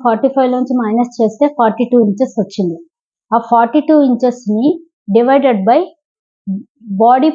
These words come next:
పార్ట్ విడ్త్ చూసుకోవాలి. మళ్ళీ బాడీ పార్ట్ విడ్త్ వచ్చేసి నేను చూపించాను కదా ఇందాక, ఆ సైడ్ మళ్ళీ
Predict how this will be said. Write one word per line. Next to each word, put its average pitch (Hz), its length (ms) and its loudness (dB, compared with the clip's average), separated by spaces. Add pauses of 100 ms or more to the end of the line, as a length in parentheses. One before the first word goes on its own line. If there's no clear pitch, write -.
పార్ట్ 277 260 -4
విడ్త్ 247 680 -6
చూసుకోవాలి. 214 420 -4
మళ్ళీ 196 360 -2
బాడీ 240 280 2
పార్ట్ 285 300 -2
విడ్త్ 233 300 0
వచ్చేసి 240 380 -2
నేను 254 160 -2
చూపించాను 226 460 -4
కదా 208 200 -2
ఇందాక, 208 420 -2 (460)
ఆ 220 300 4
సైడ్ 247 520 0
మళ్ళీ 240 420 -2